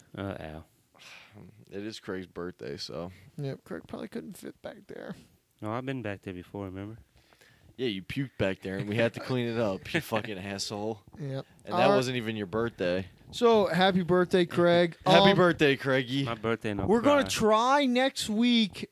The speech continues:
Speaker 3: and we're really gonna try. I got a commitment, as much as this is from a Army, uh, n-, Marine man. Bob claims he's gonna podcast next weekend.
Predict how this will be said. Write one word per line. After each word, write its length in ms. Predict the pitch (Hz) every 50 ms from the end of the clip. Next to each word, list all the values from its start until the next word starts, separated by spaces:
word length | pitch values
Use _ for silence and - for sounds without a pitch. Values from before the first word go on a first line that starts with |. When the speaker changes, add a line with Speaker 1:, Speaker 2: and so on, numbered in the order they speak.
| _
Speaker 3:
and 280 | - 185 185 185 185 180
we're 100 | 185 180
really 320 | 170 160 175 185 196 208
gonna 160 | 202 208 214 202
try. 400 | - - 214 202 190 190 165 160
I 60 | 165
got 240 | 156 175 175 180 185
a 40 |
commitment, 640 | 185 - 196 175 175 185 190 180 175 180 180 170 -
as 200 | - 170 151 139
much 240 | 147 160 156 160 -
as 100 | 151 143
this 160 | 147 147 135 160
is 200 | 156 151 147 135
from 200 | - 151 147 143
a 140 | 139 135 131 - - -
Army, 400 | 156 156 156 156 151 147 147 147 - -
uh, 140 | 151 147 139 - - 185
n-, 300 | 156 151 156 160 156 -
Marine 440 | - 160 151 151 151 156 156 156 147
man. 320 | 147 139 139 139 143 143 - _ - - - - - - -
Bob 340 | - 175 170 175 185 190 127
claims 300 | - 202 202 196 196 185
he's 80 | 190 185
gonna 140 | 175 185 185
podcast 600 | 175 - 185 180 185 185 - - 190 185 180 -
next 260 | 185 185 180 170 - -
weekend. 600 | 170 180 202 202 - 233 226 226 240 247 262 226